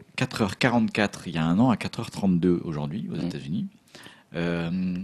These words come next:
Speaker 1: ils regardent, euh, la V O D, par exemple, euh, donc, euh, tout ce qui est service à la demande, hein, euh,
Speaker 2: Ah ouais.
Speaker 1: euh, onze heures par mois aujourd'hui, contre il y a sept heures par mois il y a un an. Donc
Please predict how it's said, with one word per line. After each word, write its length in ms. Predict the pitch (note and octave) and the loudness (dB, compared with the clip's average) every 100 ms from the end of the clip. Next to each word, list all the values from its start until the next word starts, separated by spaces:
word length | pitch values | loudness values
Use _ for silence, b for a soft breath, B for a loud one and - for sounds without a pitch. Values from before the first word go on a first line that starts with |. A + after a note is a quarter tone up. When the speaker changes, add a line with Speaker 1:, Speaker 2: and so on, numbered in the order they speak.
| G2+ - - - | -8 -18 -14 -2
Speaker 1:
ils 180 | A#2 | 2
regardent, 600 | A2 A#2 G#2+ B2 A2 F#2 F#2+ | 4 4 4 4 2 -4 -4
euh, 480 | F2+ F2+ F2+ F2+ F2+ | -2 0 0 0 2
la 120 | G#2+ | 2
V 180 | G#2 A#2 | 6 6
O 100 | G#2+ | 8
D, 220 | G#2+ G#2+ | 8 6
par 160 | F2 | 4
exemple, 540 | E2+ E2+ F2+ F2 - - _ _ _ _ _ - | -2 -2 -2 -2 -8 -18 _ _ _ _ _ -12
euh, 100 | E2 | -8
donc, 280 | D#2+ D#2 E2 | -8 -8 -8
euh, 80 | |
tout 120 | D#2 - | -8 -8
ce 100 | - | -10
qui 140 | E2+ | -8
est 40 | |
service 300 | D#2 D#2 D2+ | -8 -8 -6
à 60 | D#2+ | -4
la 60 | D#2 | 0
demande, 240 | G2 G2 | 0 2
hein, 180 | D#2 D#2 C2+ | 0 -4 -4
euh, 40 | F2+ | 0
Speaker 2:
Ah 120 | F#2 | 0
ouais. 120 | G2+ B B B B B _ | 0 B B B B B _
Speaker 1:
euh, 200 | D#2+ D2 C2+ C2+ A#1+ A1+ - _ - _ _ | -10 -8 -8 -10 -12 -18 -20 _ -20 _ _
onze 220 | D3+ C#3+ | 0 2
heures 120 | D3 - | 2 2
par 160 | A#2 | 4
mois 320 | G2 G#2 G#3+ - _ _ _ | 6 4 2 -4 _ _ _
aujourd'hui, 460 | G2 F2+ E2 E2 D3+ | -6 -6 -6 -8 -10
contre 320 | - - - | -8 -6 -2
il 60 | F2 | -2
y 40 | |
a 40 | |
sept 260 | D#2 C3+ B2+ | 0 -2 -2
heures 80 | A#2+ | -4
par 160 | F#2 | -6
mois 180 | E2 E2+ | -6 -4
il 40 | D#2 | -4
y 40 | |
a 40 | |
un 80 | C2+ | -4
an. 80 | |
Donc 80 | D#2 | -8